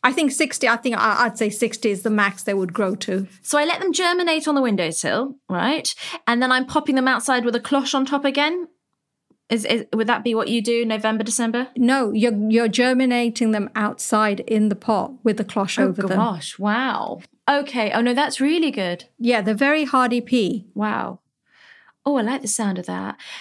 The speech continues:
Speaker 2: And so if you were gonna keep them in the pot, you'd want space to put some canes or something for them to grow up, I imagine, or?
Speaker 1: Yes, what I tend to use is my beautiful raspberry, uh, canes, which I've cut down in September.
Speaker 2: Ah.
Speaker 1: So those are my, um,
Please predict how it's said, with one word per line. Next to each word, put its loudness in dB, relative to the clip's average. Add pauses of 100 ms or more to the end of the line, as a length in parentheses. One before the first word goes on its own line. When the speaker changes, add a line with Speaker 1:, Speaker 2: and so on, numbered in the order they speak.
(160)
Speaker 2:
And 2
so 2
if -2
you 2
were 2
gonna -4
keep -2
them 0
in -2
the -4
pot, -2
you'd 0
want 0
space -2
to -10
put -2
some -2
canes -2
or 0
something -2
for -6
them -2
to -6
grow 0
up, -2
I -2
imagine, -4
or? -4 (140)
Speaker 1:
Yes, 0
what 2
I 4
tend 0
to 0
use 2
is 0
my 0 (200)
beautiful 0
raspberry, 0
uh, -2
canes, -4 (240)
which 0
I've -2
cut -2
down 2 (160)
in 4
September. 0 (260)
Speaker 2:
Ah. -6
Speaker 1:
So 0
those 0
are 2
my, 2
um, 0